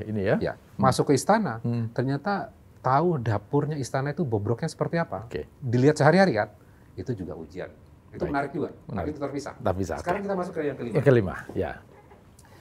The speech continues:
Speaker 2: Berikutnya tentang Ka'bah. Ya, jadi Rasulullah itu menghadapkan wajahnya ke langit.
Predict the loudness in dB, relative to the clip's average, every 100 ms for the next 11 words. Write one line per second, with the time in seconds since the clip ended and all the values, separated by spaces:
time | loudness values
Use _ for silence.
0 | -20 -20 -20 -20 -20 -20 -20 2 4 8
1 | 6 8 6 6 6 4 -8 -20 -10 2
2 | 4 4 0 -4 -18 -20 -20 -20 -20 -20
3 | -20 -20 -20 -20 -20 -20 -20 -20 -20 -20
4 | -20 -20 -10 -8 -8 -12 -20 -2 2 4
5 | 6 8 8 8 4 2 -4 -20 _ -20
6 | -4 2 2 2 2 2 2 2 0 -2
7 | -2